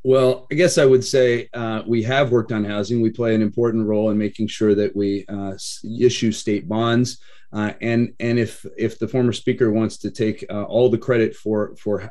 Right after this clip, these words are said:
working on housing, I think it's reasonable to ask how it's going.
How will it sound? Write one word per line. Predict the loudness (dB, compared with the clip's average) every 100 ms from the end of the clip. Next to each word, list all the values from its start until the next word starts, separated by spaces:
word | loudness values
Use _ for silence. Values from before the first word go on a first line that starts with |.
| -10
working | -2 -2 0 -2
on |
housing, | 0 0 0 0 -4 -8 -20 -18 -14 -4
I |
think | 0 0
it's | 2
reasonable | 0 2 0 0
to | -4
ask | -6 -6
how | -4 -4
it's | -4
going. | -6 -6 -8